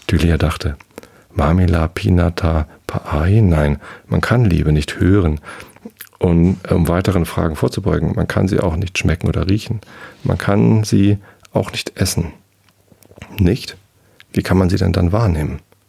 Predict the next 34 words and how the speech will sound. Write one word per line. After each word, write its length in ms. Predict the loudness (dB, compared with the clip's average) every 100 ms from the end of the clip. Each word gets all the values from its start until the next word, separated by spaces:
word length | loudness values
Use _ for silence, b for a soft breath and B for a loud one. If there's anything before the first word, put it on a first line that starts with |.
| _ _ _ -2
Dylia 260 | 0 2 0
überlegte. 500 | 0 -2 -2 -4 B B B B -6
"Man 120 | -2
kann 220 | 2 2
sie 260 | 4 4 2
fühlen, 560 | 0 2 4 4 2 -2
deswegen 640 | -2 0 2 4 2 0 B B -4
nennt 200 | -2 0
man 140 | 0
es 160 | 0 0
ja 80 | 0
auch 160 | 0
ein 200 | 2 2
Gefühl." 520 | 2 0 2 2 2 -4 _ _ _ -12
"Fühlen? 480 | -4 2 4 4
Du 80 | 4
meinst 320 | 2 2 0
ertasten 580 | -4 -6 -4 -6 0 2
mit 140 | 2 0
den 120 | -4
Fingern 420 | -2 -2 0 -2 B B B -4
oder 140 | -2
spüren 360 | -2 0 2 2
auf 100 | 0
der 240 | -2 -2
Haut?" 300 | 0 0 -2 b b b b _
Der 100 | -6
Gnom 300 | 0 2 2
fingerte 400 | 0 0 0 -2
fahrig 520 | -4 -4 -2 -2 -2 -4
über 120 | -6
seine 220 | -4 -2
bunten 260 | -2 -2 -4
Schuppen. 300 | -4 -4